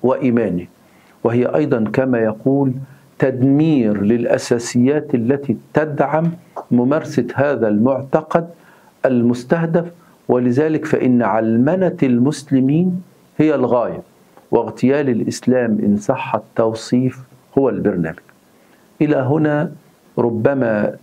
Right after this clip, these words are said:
تجد فكرة الكتاب القبول لدى قطاع كبير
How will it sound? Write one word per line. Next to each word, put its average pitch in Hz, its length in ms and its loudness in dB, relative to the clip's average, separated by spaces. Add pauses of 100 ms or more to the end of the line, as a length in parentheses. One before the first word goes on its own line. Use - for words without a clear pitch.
تجد 123 320 0
فكرة 117 480 -2
الكتاب 123 720 -2
القبول 123 760 0 (360)
لدى 127 220 2
قطاع 120 520 -2
كبير 107 680 0